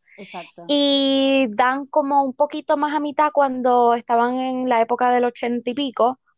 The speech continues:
Speaker 1: Ajá.
Speaker 2: este, y entonces época real, que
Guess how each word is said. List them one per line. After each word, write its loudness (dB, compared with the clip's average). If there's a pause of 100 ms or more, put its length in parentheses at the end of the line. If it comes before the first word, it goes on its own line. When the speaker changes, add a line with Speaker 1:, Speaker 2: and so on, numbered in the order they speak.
(260)
Speaker 1:
Ajá. -12
Speaker 2:
este, 0
y 0
entonces 0
época 0
real, 2 (120)
que -2